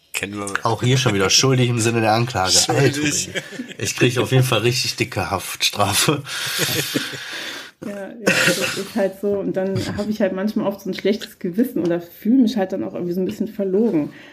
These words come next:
Speaker 3: Ne, das ist manchmal so.
Speaker 2: Auch schuldig im Sinne der Anklage. Paragraph so und so befinden wir den Angeklagten für schuldig.
Speaker 3: Genau.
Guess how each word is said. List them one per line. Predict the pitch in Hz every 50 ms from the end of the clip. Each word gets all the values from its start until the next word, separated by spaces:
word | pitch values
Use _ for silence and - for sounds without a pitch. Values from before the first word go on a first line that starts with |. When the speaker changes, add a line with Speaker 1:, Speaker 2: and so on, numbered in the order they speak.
| - - - _ _
Speaker 3:
Ne, | - 185 185
das | 185 180 175
ist | - - - 190
manchmal | 185 180 180 185 185 170
so. | 170 175 175 170 180 175 165 - - - - - - - - - -
Speaker 2:
Auch | - 156 202 220 185
schuldig | - - - - - 185 180 165 160 147 131 160
im | 151
Sinne | 131 147 143 135
der | 135 120 110
Anklage. | 131 135 131 - 131 131 120 113 113 113 107 104 95 - - - - 160 - - 139 117 - - 147 - 123
Paragraph | - 143 - 165 165 160 170 170 156
so | 151 175 175
und | 170 156
so | 151 170 160
befinden | 156 151 139 - 165 175 160 151
wir | 156 151
den | 156 151 147
Angeklagten | 131 151 165 156 135 131 - 151 123 - 135
für | 131 - 151 147 135
schuldig. | 127 - - - 147 160 170 151 131 117 107 98 85 - - - - - - _ _ - _ _ _ _ - _ _ _ - - - - - - -
Speaker 3:
Genau. | - 220 220 208